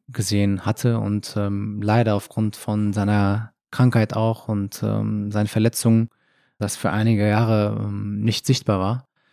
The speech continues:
Und umso mehr freue ich mich jetzt für ihn, dass dieses Talent, was er damals hatte, dass das jetzt im fortgeschrittenen Alter trotzdem, ähm, wieder aufblüht. Und ich gönne es ihm sehr, er, er verdient es. Und es ist unfassbar schön, ihn in dieser auch,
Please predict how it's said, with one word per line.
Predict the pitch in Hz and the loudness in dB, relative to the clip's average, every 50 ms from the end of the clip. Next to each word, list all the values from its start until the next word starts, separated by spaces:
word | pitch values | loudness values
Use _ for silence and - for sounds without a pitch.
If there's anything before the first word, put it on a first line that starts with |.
| _ _ _ _ _ - | _ _ _ _ _ -8
Und | - 107 92 - - - | -6 -6 -6 -6 -8 -2
umso | - 131 120 - 113 | 0 2 4 4 6
mehr | 110 113 113 - | 6 6 4 4
freue | - - 117 113 | 4 4 4 4
ich | 107 - | 4 2
mich | 107 - - | 0 0 0
jetzt | 107 - - | -2 -4 -4
für | - - | -4 -2
ihn, | 104 107 107 107 104 104 101 | 0 2 2 2 0 0 -2
dass | 101 98 - | -2 -2 0
dieses | - 131 123 117 107 - - - | 2 2 4 4 2 0 -2 -4
Talent, | - - 117 107 113 143 151 147 - - | -4 -2 0 4 6 6 6 4 2 0
was | - 110 - | -6 -4 -2
er | 117 | -2
damals | 104 110 110 113 107 107 - - | 0 0 0 0 -2 -2 -2 -2
hatte, | 127 135 - 139 135 139 131 - _ _ _ _ _ _ _ _ _ | -2 0 2 2 0 0 -2 -6 _ _ _ _ _ _ _ _ _
dass | - 113 - | -4 -2 0
das | - 117 - - | 0 -2 -2 0
jetzt | - 110 104 - - - - - - _ _ _ _ _ _ _ | -2 -2 -2 -2 -4 -6 -6 -8 -12 _ _ _ _ _ _ _
im | - 120 117 110 110 113 110 - | -6 -4 -2 -2 -2 -2 -4 -4
fortgeschrittenen | - - 135 151 - - 143 - - 135 127 131 135 131 | -2 0 0 2 4 2 2 4 4 4 4 4 4 4
Alter | 123 131 147 - 151 139 | 4 4 4 4 2 0
trotzdem, | - - 139 135 - - - 127 120 117 | 2 0 -2 -2 0 2 2 2 4 4
ähm, | 117 113 113 110 110 110 107 | 4 4 4 4 2 2 2
wieder | 113 113 104 | 2 4 4
aufblüht. | 110 117 - - - - 95 - - - | 4 4 2 -2 -6 -6 -6 -6 -6 -6
Und | 95 92 92 90 | -6 -6 -4 -6
ich | - - | -6 -2
gönne | - 113 107 107 | 2 2 4 4
es | 104 - | 2 2
ihm | 104 98 92 | 0 -2 0
sehr, | 92 107 107 | 2 2 4
er, | 117 117 110 104 98 95 95 95 104 101 - 104 | 4 4 4 4 2 0 0 -2 -2 -4 -4 -4
er | 104 104 | -4 -4
verdient | - 110 101 95 110 107 110 - | -2 -2 0 2 4 4 4 2
es. | 117 107 107 - - - _ _ _ _ _ _ _ _ _ _ _ - | 0 -2 -2 -4 -8 -12 _ _ _ _ _ _ _ _ _ _ _ -10
Und | 98 98 98 95 | -6 -6 -4 -4
es | 98 95 - 110 | -4 -4 -4 -4
ist | 101 - - | -4 -6 -4
unfassbar | - 131 120 - - 104 - - 104 | -2 -2 0 0 0 -2 0 -2 -2
schön, | - - 110 107 110 107 104 | 0 2 2 4 4 2 2
ihn | - 113 113 107 107 | 2 2 2 2 2
in | - - 101 | 0 -2 -2
dieser | 95 120 127 120 127 110 - | 0 0 2 2 2 2 2
auch, | 113 120 - - | 0 -2 -2 -6